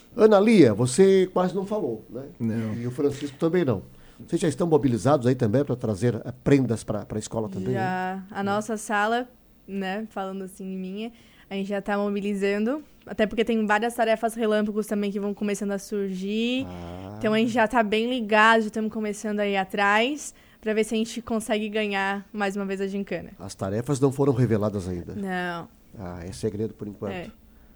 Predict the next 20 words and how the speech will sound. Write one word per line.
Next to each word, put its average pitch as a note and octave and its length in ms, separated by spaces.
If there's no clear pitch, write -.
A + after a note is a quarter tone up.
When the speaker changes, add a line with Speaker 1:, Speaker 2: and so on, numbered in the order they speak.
Speaker 1:
Vocês G#2+ 140
já G2+ 60
tão B2+ 180
pre-, B2+ 220
se - 240
preparando D3 540
assim, D#3+ 480
né, C#3 360
de G2+ 100
forma A#2 320
meio A2+ 320
aleatória, B2+ 600
mas D3+ 720
pra B2 120
tentar A#2 240
fazer B2 200
uma B2 60
boa B2 140
pontuação. C#3+ 540
Speaker 3:
Sim. F3+ 220